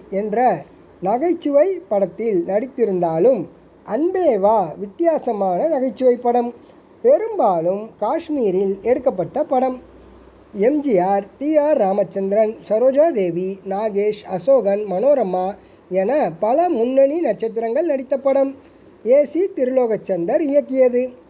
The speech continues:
படம் வெளிவந்து இருபத்தி ஐந்து வாரங்கள் ஓடியது. இவ்வாண்டில் ஓய்வின்றி ஒன்பது படங்களில் நடித்தார். ஆயிரத்தி தொள்ளாயிரத்தி அறுபத்தி ஏழாம் ஆண்டு நான்காம் முறை தேர்தல் வந்தது.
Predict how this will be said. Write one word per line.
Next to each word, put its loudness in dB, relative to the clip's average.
படம் -4
வெளிவந்து 2
இருபத்தி -6
ஐந்து -4
வாரங்கள் 0
ஓடியது. 2
இவ்வாண்டில் 0
ஓய்வின்றி 0
ஒன்பது -2
படங்களில் 0
நடித்தார். 0
ஆயிரத்தி 0
தொள்ளாயிரத்தி 0
அறுபத்தி 0
ஏழாம் 2
ஆண்டு 0
நான்காம் 2
முறை 0
தேர்தல் 4
வந்தது. 2